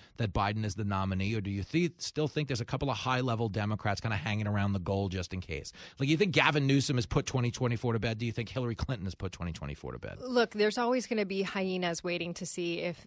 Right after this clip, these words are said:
Speaker 1: Mm-hmm.
Speaker 2: he dies off. You know,
Speaker 1: Mm-hmm.
Speaker 2: I mean, to be quite frank,
Speaker 1: Yeah,
Speaker 2: they're, they're
Speaker 1: politically dies off. Yeah, yeah,
Speaker 2: w-
Speaker 1: uh, for sure.
Speaker 2: Oh, that's not what I meant.
Speaker 1: No, I know.
Speaker 2: Um, but yeah,
Speaker 1: That's what I meant, yeah.
Speaker 2: I, I'm, I, I think there are people that, I mean,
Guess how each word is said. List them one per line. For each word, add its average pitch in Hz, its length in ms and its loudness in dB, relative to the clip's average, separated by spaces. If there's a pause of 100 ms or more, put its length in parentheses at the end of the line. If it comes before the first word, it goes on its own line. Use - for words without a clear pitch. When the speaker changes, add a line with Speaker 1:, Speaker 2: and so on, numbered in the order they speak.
(100)
Speaker 1:
Mm-hmm. 90 320 -4
Speaker 2:
he 190 200 -4
dies 165 280 0
off. 147 340 0
You 202 140 -4
know, 196 80 0
Speaker 1:
Mm-hmm. 190 100 0
Speaker 2:
I 196 40 2
mean, 190 220 -2
to 214 120 -4
be 185 100 -2
quite 180 300 2
frank, 165 400 -2
Speaker 1:
Yeah, 127 140 8
Speaker 2:
they're, - 140 6
they're 190 60 10
Speaker 1:
politically 131 420 8
dies 95 220 4
off. 101 100 -4
Yeah, 92 100 2
yeah, 80 80 0
Speaker 2:
w- - 200 -2
Speaker 1:
uh, - 40 -8
for 95 120 -8
sure. 90 220 -4 (100)
Speaker 2:
Oh, 196 140 0
that's 165 300 -6
not - 100 -14
what 123 80 -12
I 110 60 -12
meant. - 120 -14 (200)
Speaker 1:
No, 190 100 6
I 151 60 4
know. 233 160 10
Speaker 2:
Um, 208 220 2
but 226 260 6
yeah, 190 260 8
Speaker 1:
That's 147 180 4
what 131 120 6
I - 60 6
meant, - 120 -4
yeah. 95 100 4
Speaker 2:
I, 214 40 6
I'm, 208 280 0 (240)
I, 214 260 10
I 233 120 6
think 254 220 2
there 233 160 8
are 226 80 6
people 247 340 0
that, 214 240 4
I 262 80 0
mean, 349 300 2